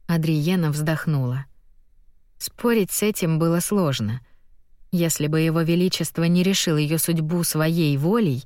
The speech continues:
все сложилось бы иначе. Место прекраснее Сиблеврана она не знала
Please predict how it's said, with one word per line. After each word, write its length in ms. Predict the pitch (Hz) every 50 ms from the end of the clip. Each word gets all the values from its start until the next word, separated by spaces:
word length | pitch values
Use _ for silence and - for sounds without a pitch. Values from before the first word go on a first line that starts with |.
| - - - - - - - - -
все 260 | - - - 269 262
сложилось 580 | 240 - - 180 180 165 175 190 190 185 175 165
бы 260 | 165 160 165 156 151
иначе. 520 | 151 147 143 147 151 - - - 117 117 - - - - - - - _ _ - - _ - - - _ - - -
Место 480 | 202 208 208 202 196 - - - 175 147
прекраснее 760 | - - 180 170 - 185 190 190 190 - - 180 165 165 170
Сиблеврана 840 | - - 185 175 175 180 175 170 175 185 180 180 180 180 170 170
она 160 | 170 175 175
не 160 | 170 180 180 180
знала 460 | 165 175 175 180 190 170 123 120